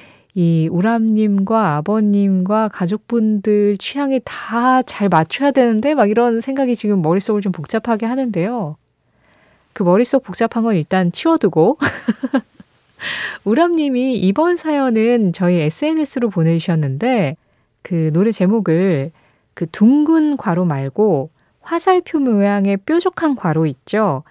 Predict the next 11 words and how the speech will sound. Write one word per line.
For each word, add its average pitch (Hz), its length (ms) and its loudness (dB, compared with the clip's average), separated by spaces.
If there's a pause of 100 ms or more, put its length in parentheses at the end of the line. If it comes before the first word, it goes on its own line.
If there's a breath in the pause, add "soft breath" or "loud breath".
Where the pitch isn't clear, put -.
(320 soft breath)
그 262 220 2
안에 170 280 2
적어주셨어요. 160 1120 -4 (280 soft breath)
이게 170 140 0
정확한 269 1040 0
용어로는 180 640 2
홑 - 400 -2
화살 285 400 -2
괄호라고 165 640 -2
부른다고 170 480 0
하는데, 185 640 -2